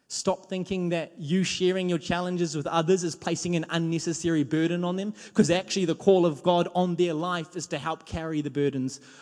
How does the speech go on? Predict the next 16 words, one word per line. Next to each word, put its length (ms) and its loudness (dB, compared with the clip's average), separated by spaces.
of 160 -4
others. 340 -6
That's 340 0
what 200 -4
community 680 -4
is 240 -6
for. 300 -12
You 140 4
have 160 2
to 80 -6
read 180 -2
your 100 2
own 140 0
dials 420 0
though, 120 -2
right? 300 -6